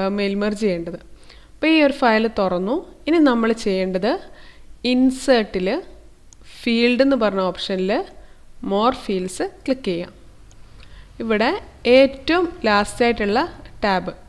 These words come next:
ഡാറ്റാബേസ് എന്നുള്ള ടാബ് ക്ലിക്ക് ചെയ്യുന്നു. മെയിൽ മെർജ് ഫീൽഡ് ക്ലിക്ക് ചെയ്യുന്നു. ഇവിടെ നമ്മൾ ബ്രൗസ് ക്ലിക്ക് ചെയ്യാം. ഇവിടെ നമുക്ക് തന്നിട്ടുണ്ട് ഏത് ഫയലാണ്, സ്പോർട്സ് ഡോട്ട് ഒ ഡി എസ് ആണ്. അതും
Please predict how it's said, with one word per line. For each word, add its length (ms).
ഡാറ്റാബേസ് 580
എന്നുള്ള 240
ടാബ് 320
ക്ലിക്ക് 240
ചെയ്യുന്നു. 240
മെയിൽ 220
മെർജ് 340
ഫീൽഡ് 380
ക്ലിക്ക് 220
ചെയ്യുന്നു. 280
ഇവിടെ 280
നമ്മൾ 200
ബ്രൗസ് 480
ക്ലിക്ക് 260
ചെയ്യാം. 220
ഇവിടെ 260
നമുക്ക് 240
തന്നിട്ടുണ്ട് 520
ഏത് 160
ഫയലാണ്, 480
സ്പോർട്സ് 480
ഡോട്ട് 240
ഒ 40
ഡി 120
എസ് 200
ആണ്. 140
അതും 200